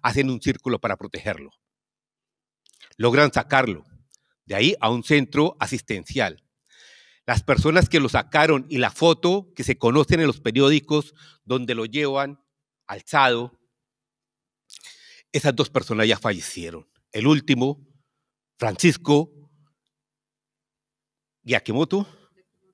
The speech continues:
sí, hace pocos meses fue asesinado. Asesinado por ser una persona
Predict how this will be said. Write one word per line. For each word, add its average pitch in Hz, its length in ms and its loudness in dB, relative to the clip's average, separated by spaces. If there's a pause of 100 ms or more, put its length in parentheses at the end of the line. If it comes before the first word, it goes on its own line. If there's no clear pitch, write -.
(460)
sí, 120 440 -4 (640)
hace 120 220 0
pocos - 340 -4
meses 117 320 -2
fue 123 160 0
asesinado. 82 760 -4 (320)
Asesinado 120 920 2 (720)
por 117 160 -2
ser 127 160 0
una 139 160 2
persona 123 640 0